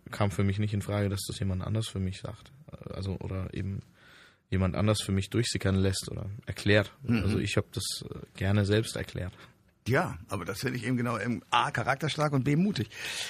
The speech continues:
Speaker 2: Äh, überhaupt, was bist du für ein Kerl? Also du bist jemand, der das so macht, der, ähm, sich aber trotzdem in dieses, in dieses, äh,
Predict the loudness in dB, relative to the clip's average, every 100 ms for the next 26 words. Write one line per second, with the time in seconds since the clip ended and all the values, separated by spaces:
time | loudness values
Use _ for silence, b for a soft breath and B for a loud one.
0 | B _ -16 -14 2 4 4 0 -2 -2
1 | 0 4 4 6 4 6 4 4 2 2
2 | 2 2 4 4 4 6 6 6 2 -4
3 | -8 -12 B B B B B 2 6 8
4 | 8 6 4 4 6 4 0 -2 -2 2
5 | 2 0 -4 0 2 2 2 0 0 2
6 | 4 4 2 0 -4 -6 2 2 4 0
7 | -4 -6 -4